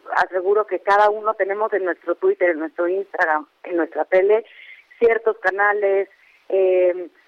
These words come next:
seguimos a ciertos noticieros. Entonces, eh, es un texto muy poderoso que, aunque se hizo en mil novecientos setenta y cinco, está más actual que nunca, lamentablemente.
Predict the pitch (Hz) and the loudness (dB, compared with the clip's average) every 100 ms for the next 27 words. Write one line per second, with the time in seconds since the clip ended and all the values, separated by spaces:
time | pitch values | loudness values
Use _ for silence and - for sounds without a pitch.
0 | - 202 220 220 208 - 214 196 185 175 | -4 -4 -2 -4 -4 0 0 0 -6 -6
1 | 175 175 214 208 190 185 185 - - _ | -6 0 2 4 2 2 -2 -10 -20 _
2 | _ _ 196 214 220 214 226 220 208 208 | _ _ -6 -4 -4 0 2 4 2 -2
3 | _ _ _ _ _ _ _ - 226 220 | _ _ _ _ _ _ _ 0 4 6
4 | 220 247 247 254 277 269 269 - - 262 | 6 4 2 0 -2 0 0 0 0 2
5 | 262 233 220 202 175 _ _ _ _ _ | 4 4 2 -2 -6 _ _ _ _ _
6 | - 220 247 277 302 262 220 277 240 185 | -16 -6 -4 0 2 2 2 2 2 2
7 | 165 196 190 185 180 - 185 180 202 226 | 2 0 0 2 2 0 -4 -4 -2 -2
8 | 233 233 233 233 226 202 214 208 208 180 | 0 0 -2 -4 -2 -2 -4 -4 -4 -2
9 | 180 180 - 220 202 220 302 - _ - | -2 -2 -4 -8 0 2 0 -2 _ -10
10 | - 233 247 214 - 240 269 - 220 233 | -2 0 2 0 2 2 2 -2 -4 -6
11 | 185 165 165 170 180 185 185 185 185 214 | -4 -2 -4 -4 -4 -2 -4 -8 -4 -6